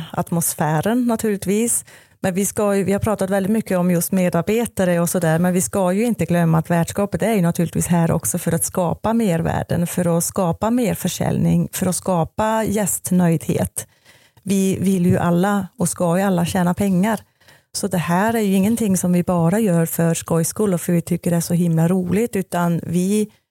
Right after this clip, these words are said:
det hjälper ju till. Det är ju liksom ett jättefint verktyg till att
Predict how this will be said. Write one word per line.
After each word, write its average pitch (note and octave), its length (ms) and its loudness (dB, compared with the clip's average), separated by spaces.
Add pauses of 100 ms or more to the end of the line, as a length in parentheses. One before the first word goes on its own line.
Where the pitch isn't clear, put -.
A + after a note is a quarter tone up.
(260)
det F3+ 80 0
hjälper E3+ 360 0
ju A3+ 60 0
till. G#3+ 320 -2
Det F3+ 140 -2
är G#3 80 0
ju F#3+ 180 2
liksom E3+ 440 0
ett - 240 -2
jättefint F#3+ 840 -4
verktyg F3+ 600 -4
till F3 200 0
att E3+ 280 -2